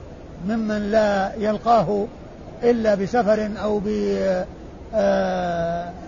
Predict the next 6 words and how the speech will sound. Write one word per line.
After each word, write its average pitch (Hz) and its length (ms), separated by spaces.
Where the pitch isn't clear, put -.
مناسبة، 202 580
يعني، 202 400
آه، 180 580
في 220 120
أوقات 220 360
متباعدة. 190 680